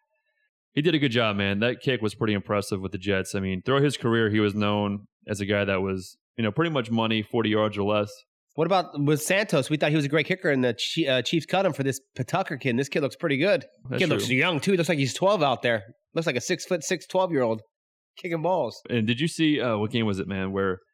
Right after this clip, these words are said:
Speaker 1: oh, Ro-, it was, uh, the Colts or forty-niners, Robbie Gould. It was a, what was it,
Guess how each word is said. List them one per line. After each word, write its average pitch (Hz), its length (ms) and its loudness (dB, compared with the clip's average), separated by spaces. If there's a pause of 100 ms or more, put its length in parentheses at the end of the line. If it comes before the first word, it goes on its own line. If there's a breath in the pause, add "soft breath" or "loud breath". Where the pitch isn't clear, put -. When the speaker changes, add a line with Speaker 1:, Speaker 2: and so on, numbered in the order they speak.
(600)
Speaker 1:
oh, 113 220 0
Ro-, 127 180 -2
it 135 60 -2
was, 117 180 0
uh, 101 340 2 (100)
the 104 60 -10
Colts 156 260 -2
or - 40 -8
forty-niners, 160 480 2
Robbie 147 220 2
Gould. 139 380 0 (800)
It 143 60 0
was 135 140 2
a, 113 160 2
what 143 120 2
was 113 140 2
it, 92 120 -4